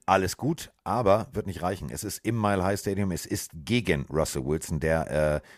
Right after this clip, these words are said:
neunundzwanzig von zweiundvierzig, äh, angebracht hat. Und Melvin Gordon und, und, und, und, und. Also ich glaube tatsächlich, und das wird ganz, das wird ein X-Faktor, Achtung, ich versuch's auszusprechen. Wenn ich stolper, lach mich bitte nicht aus.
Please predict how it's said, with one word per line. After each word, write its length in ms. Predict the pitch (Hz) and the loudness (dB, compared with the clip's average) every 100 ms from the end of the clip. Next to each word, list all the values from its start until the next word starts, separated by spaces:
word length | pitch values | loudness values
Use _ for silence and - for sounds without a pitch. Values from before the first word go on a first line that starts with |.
| - | -4
neunundzwanzig 600 | 82 107 120 101 95 - | 0 2 2 0 -2 -2
von 120 | 90 | -2
zweiundvierzig, 720 | - 85 85 127 - 67 - - | 0 -2 0 -2 -2 -8 -10 -14
äh, 60 | 67 | -10
angebracht 580 | 64 69 67 65 64 - | -6 -4 -2 -2 -2 -4
hat. 120 | 95 - - - - - | -8 -10 -20 -20 -12 -2
Und 160 | 87 | 2
Melvin 260 | 90 95 85 | 4 4 4
Gordon 340 | 85 85 87 | 6 6 4
und, 200 | 65 87 | 0 -2
und, 160 | 67 71 | -4 -4
und, 160 | 71 65 | -4 -4
und, 120 | 64 | -4
und. 220 | 80 - | -6 -4
Also 140 | 85 82 | -6 -6
ich 160 | 80 | -4
glaube 280 | 90 104 107 | 0 2 2
tatsächlich, 520 | 87 76 87 90 82 | -2 -2 -2 -2 -4
und 160 | 73 80 - | -6 -8 0
das 260 | 92 - | 0 2
wird 140 | 104 - | 0 0
ganz, 300 | 101 - - | -4 -2 0
das 200 | 120 143 | 2 2
wird 120 | 135 | 0
ein 40 | |
X-Faktor, 640 | 120 - - 80 - 85 | -2 -2 -2 -2 0 -2
Achtung, 340 | 71 - 95 117 - - - | 0 -2 -4 -6 -14 -18 -12
ich 140 | 107 | -2
versuch's 320 | 123 135 151 | 0 2 0
auszusprechen. 640 | 101 - 80 71 62 64 - | 0 -2 -4 -6 -8 -8 -6
Wenn 140 | 87 | -4
ich 100 | 101 | -4
stolper, 320 | - 98 101 95 | 0 2 2 2
lach 220 | 95 101 | 0 0
mich 180 | 92 - | -4 -4
bitte 160 | 82 | -4
nicht 160 | 80 - | -4 -6
aus. 180 | - | -14